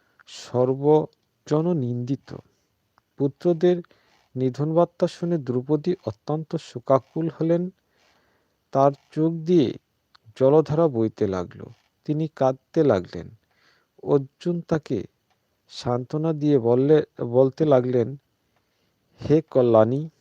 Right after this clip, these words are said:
আমি তোমার চোখের জল তখনই মুছে দেব, যখন ওই আত্মতাই ব্রাহ্মণ, কি ব্রাহ্মণাধমের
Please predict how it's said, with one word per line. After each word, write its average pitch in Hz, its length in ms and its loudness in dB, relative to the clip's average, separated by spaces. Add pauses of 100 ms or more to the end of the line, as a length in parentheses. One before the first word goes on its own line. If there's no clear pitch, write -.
(1000)
আমি 160 220 0
তোমার 180 300 -2 (100)
চোখের 170 340 -4 (120)
জল 165 180 2 (540)
তখনই 156 440 0
মুছে 131 400 -4
দেব, 120 380 -2 (880)
যখন 160 460 -2
ওই 139 240 0 (580)
আত্মতাই - 580 -4 (1800)
ব্রাহ্মণ, 147 680 -2 (2250)
কি 170 100 -10
ব্রাহ্মণাধমের 147 1120 0